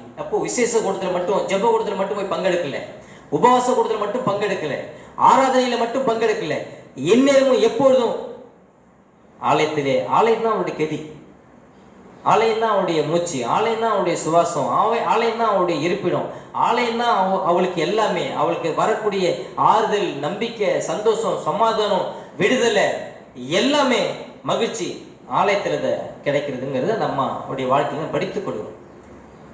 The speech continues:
உங்களுடைய, அஹ், நம்பிக்கை என்னவா இருக்கு? நீங்க ஆலயத்துக்கு வரத விரும்புறீங்களா? சபைக்கு வர விரும்புற,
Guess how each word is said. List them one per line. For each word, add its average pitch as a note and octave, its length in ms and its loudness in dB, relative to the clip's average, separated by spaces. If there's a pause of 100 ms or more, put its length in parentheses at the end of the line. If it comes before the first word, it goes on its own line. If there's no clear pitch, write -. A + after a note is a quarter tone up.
(760)
உங்களுடைய, E3 680 4 (520)
அஹ், A#2+ 140 -4
நம்பிக்கை D3+ 460 0
என்னவா C3+ 220 2
இருக்கு? - 240 -2 (1080)
நீங்க C#3+ 200 2
ஆலயத்துக்கு D#3 580 0
வரத C#3 520 -2
விரும்புறீங்களா? C#3 640 0
சபைக்கு F3 420 0
வர D3+ 120 4
விரும்புற, C#3 320 0